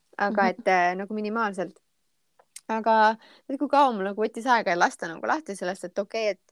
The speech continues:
Speaker 1: et, äh, mu vereproov ju tegelikult näitas, et mul liiga palju soola, mitte seda, et mul liiga palju suhkrut ja gluteeni. Okei, selle jutu ma kõik tõmban selle kokku tagasi, see, et, äh, teinekord me vaata arvame, et oma näiteks eksidega ka elus üldse, et, äh,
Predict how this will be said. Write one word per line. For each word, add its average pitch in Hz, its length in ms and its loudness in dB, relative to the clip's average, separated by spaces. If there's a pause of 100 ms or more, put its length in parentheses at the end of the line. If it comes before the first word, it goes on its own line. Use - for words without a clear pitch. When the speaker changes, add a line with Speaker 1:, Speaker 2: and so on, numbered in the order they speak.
(340)
Speaker 1:
et, 190 260 -2
äh, 185 280 4
mu 208 120 -8
vereproov 226 600 -2
ju 180 60 -6
tegelikult 208 280 -8
näitas, 196 260 -10
et 202 60 -10
mul 202 100 -6
liiga 202 220 -2
palju 208 120 -2
soola, 220 300 2
mitte 185 180 -8
seda, 208 100 0
et 196 60 -4
mul 190 100 -4
liiga 196 180 -2
palju 180 180 -4
suhkrut 202 420 -10
ja 165 80 -8
gluteeni. 175 520 -2 (580)
Okei, 208 280 4
selle 214 200 4
jutu 262 220 2 (100)
ma 226 80 0
kõik 220 240 -4
tõmban 226 240 2
selle 202 180 -2
kokku 226 220 -4
tagasi, 214 440 -2
see, 202 260 2
et, - 120 -20
äh, 175 140 0 (320)
teinekord 220 380 0
me 196 100 -6
vaata 185 240 0
arvame, 170 400 0
et 165 140 -8
oma 180 180 -4
näiteks - 220 -10 (100)
eksidega 175 480 -4
ka 190 380 6
elus 202 260 2
üldse, 180 380 -4
et, 175 200 -8
äh, 165 220 -2